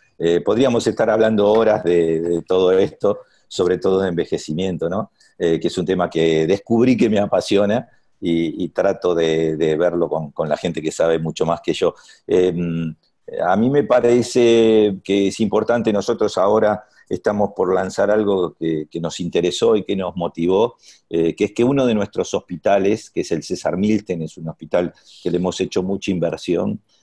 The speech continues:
poder convertirlo en el referente de todo lo que es envejecimiento y gerontología en Argentina.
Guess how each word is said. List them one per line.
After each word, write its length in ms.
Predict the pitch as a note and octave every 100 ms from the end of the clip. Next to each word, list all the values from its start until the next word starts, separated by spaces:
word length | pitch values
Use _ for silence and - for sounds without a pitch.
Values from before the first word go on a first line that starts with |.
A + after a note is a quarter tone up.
| _ _
poder 580 | G2+ G2+ A#2 A#2+ - _
convertirlo 1000 | A2 G2+ F#2+ - A#2 A2+ G#2+ A2 A2 - _ _ -
en 160 | G#2+
el 140 | G#2 G2
referente 1000 | A2 - A2 A2+ A#2+ A#2+ A#2+ A2+ B2 - _ _ -
de 300 | F#2 F#2 - _
todo 240 | - C3 A#2+
lo 160 | G2+
que 340 | G2+ G2 G#2 G#2+
es 180 | G#2+ -
envejecimiento 840 | G#2 F#2+ - G2 G2 F#2+ G#2 F2+
y 60 | F#2
gerontología 1000 | - F2+ F2+ F2+ F2 - G2 F#2 F#2 - _ -
en 120 | F2
Argentina. 760 | E2 - D#2+ E2+ D2+ C#2+ C#2+